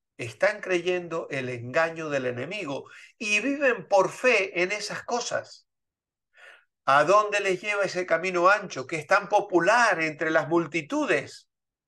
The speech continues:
A la perdición. Mateo siete, trece, catorce dice, "Entrad por la puerta estrecha, porque ancha es la puerta,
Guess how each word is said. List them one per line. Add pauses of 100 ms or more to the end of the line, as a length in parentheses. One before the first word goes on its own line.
(220)
A
la (640)
perdición. (460)
Mateo
siete,
trece,
catorce
dice, (380)
"Entrad
por
la
puerta
estrecha,
porque
ancha
es
la
puerta,